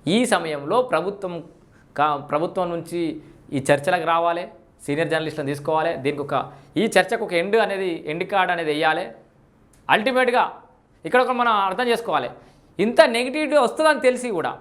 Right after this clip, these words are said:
జర్నలిస్టుల నుంచి నెగిటివిటీ వస్తుంది, జర్నలిస్టులతో చక్కగా ఉండకపోతే ప్రభుత్వాలే కూలిపోతాయి కదా అని తెలిసి కూడా రేవంత్ రెడ్డి ఎందుకు ఆ విషయాలు మాట్లాడాల్సి వచ్చింది అంటే,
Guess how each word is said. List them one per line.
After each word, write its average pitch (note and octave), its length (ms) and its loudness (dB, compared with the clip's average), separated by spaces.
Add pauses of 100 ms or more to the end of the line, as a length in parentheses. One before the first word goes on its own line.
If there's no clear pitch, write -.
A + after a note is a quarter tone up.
(640)
జర్నలిస్టుల C4+ 480 0
నుంచి B3+ 380 -4 (840)
నెగిటివిటీ A3+ 380 2
వస్తుంది, B3 320 0
జర్నలిస్టులతో B3+ 480 -2
చక్కగా A3 320 -2
ఉండకపోతే B3+ 320 0
ప్రభుత్వాలే B3 500 2
కూలిపోతాయి A3+ 480 -2
కదా G#3+ 120 2
అని G#3+ 120 -2 (100)
తెలిసి A#3+ 320 -4
కూడా B3+ 240 2 (1040)
రేవంత్ A3+ 300 4
రెడ్డి B3 180 2
ఎందుకు C4 180 0
ఆ C4+ 40 4
విషయాలు C4 260 -4
మాట్లాడాల్సి C4 400 -2
వచ్చింది A#3+ 280 -6 (2250)
అంటే, G3+ 500 0